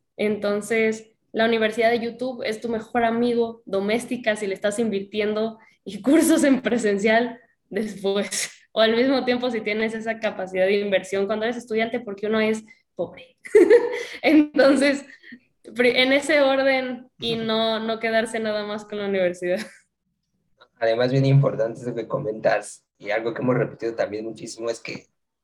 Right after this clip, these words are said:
Speaker 3: tenemos, afortunadamente, esta generación, el internet. Tenemos YouTube, por ejemplo, esta Doméstica, que es una de las plataformas, creo, más conocidas,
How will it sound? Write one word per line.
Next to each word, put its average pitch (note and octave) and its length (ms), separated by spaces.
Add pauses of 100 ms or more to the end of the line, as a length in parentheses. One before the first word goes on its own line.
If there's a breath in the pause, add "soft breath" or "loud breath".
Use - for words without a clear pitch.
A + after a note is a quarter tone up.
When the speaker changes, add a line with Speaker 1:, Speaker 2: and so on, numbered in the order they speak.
Speaker 3:
tenemos, B2 920
afortunadamente, G#2 640
esta - 180
generación, G2+ 440
el A2 120
internet. F#2 680 (520)
Tenemos G#2+ 400
YouTube, G#2+ 520
por G2+ 120
ejemplo, G2 300
esta F#2+ 500
Doméstica, - 680
que F#2+ 140
es F#2+ 100
una F#2+ 360
de - 140
las - 140
plataformas, F#2+ 720
creo, - 140
más F#2+ 220
conocidas, F#2+ 760